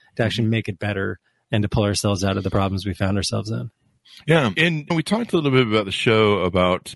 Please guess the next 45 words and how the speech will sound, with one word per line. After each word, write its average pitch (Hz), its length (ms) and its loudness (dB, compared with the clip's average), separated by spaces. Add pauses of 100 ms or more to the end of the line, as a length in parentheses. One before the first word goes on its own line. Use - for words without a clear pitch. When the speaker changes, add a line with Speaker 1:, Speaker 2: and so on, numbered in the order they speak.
Speaker 2:
the 95 140 -6
difference 104 360 -2
between, 95 340 -2
like, 80 340 0
alcoholism, 85 960 -4
abuse 87 420 -2
of 80 80 -4
alcohol. 80 560 -2 (140)
I 107 300 0 (180)
drank, 95 640 -6 (100)
uh, 80 240 -2
Mountain 85 300 -6
Dew 87 240 -2
for 78 160 -6
a 69 80 -2
large 73 440 0
part 71 160 -6
of 73 40 -6
my 73 100 -4
life 67 380 -6
and 76 520 0 (240)
used 95 320 0
it 87 60 -4
as 76 140 -6
a 76 40 -8
crutch, - 760 -2
but 101 180 0
I 120 60 2
wasn't 196 240 2
addicted. 107 360 -4
When 90 420 0
I 90 140 4
decided 85 420 0
to - 60 -10
stop, 98 440 0
when - 140 -8
it 69 80 -12
just, - 300 -14 (400)
I - 60 -4
was 76 120 -2
so 82 120 -2
sick 78 280 -4
of 71 80 -14
being 76 220 -4
fat, 78 460 -2